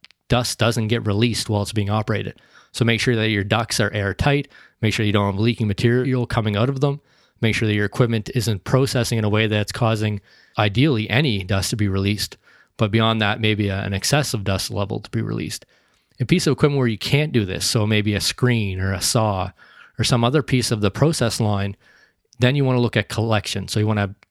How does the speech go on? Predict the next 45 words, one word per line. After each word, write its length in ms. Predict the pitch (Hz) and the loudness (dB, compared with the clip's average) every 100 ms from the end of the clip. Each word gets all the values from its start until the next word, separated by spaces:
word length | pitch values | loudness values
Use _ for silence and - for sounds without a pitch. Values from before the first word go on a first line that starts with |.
| _ - | _ -2
proper 320 | 123 135 131 | 0 2 0
dust 280 | 113 117 - | 0 -2 -4
collection 560 | 107 110 - 156 180 - _ _ | -2 -2 0 -2 -4 -10 _ _
from 200 | 117 104 | -2 0
a 80 | 92 | 0
hood 360 | 135 170 180 - _ _ - | 2 2 -2 -12 _ _ -4
that 80 | 110 | 0
goes 200 | 107 113 | 2 2
back 240 | 113 120 | 0 0
into 200 | 110 117 | 0 0
a 60 | 104 | 2
dust 320 | 110 107 - | 0 0 -6
collector 580 | - 101 113 - 170 - _ - _ _ | -4 0 0 0 -4 -4 _ -20 _ _
so 160 | - 117 | 0 0
that 140 | 107 | 2
you 60 | 110 | 0
can 60 | 107 | 0
capture 440 | - 117 - 113 | 0 0 0 0
that 180 | 98 95 | 0 -2
material. 520 | 92 - 95 107 117 _ _ _ - | -6 -4 -4 -4 -10 _ _ _ -4
And 160 | 110 110 | 0 4
the 80 | |
real 160 | 117 135 | 4 2
key 200 | - 131 | 2 2
here 200 | 120 117 | 4 2
is 80 | 107 | 2
that 160 | 107 | 0
it 60 | 110 | 0
ends 200 | 117 113 | 0 2
up 100 | 113 | 0
in 80 | 104 | 0
the 60 | |
dust 240 | 98 120 - | 0 0 0
collector 240 | 120 110 | 0 0
that's 140 | 98 - | -2 -2
properly, 680 | - 110 110 107 107 95 - - _ _ _ _ - | -2 0 0 0 0 -2 -8 -20 _ _ _ _ -6
uh, 140 | 98 | -2
has 160 | 101 - | -2 0
proper 280 | 113 110 | 0 0
prevention 360 | 104 107 113 117 | 0 0 0 -2
and 100 | 104 | 0
proper 240 | 110 101 | 0 -2
protection 420 | 95 - 117 - - | -4 -2 -2 -2 -2
on 240 | 113 135 | 0 0
it 120 | 113 | -2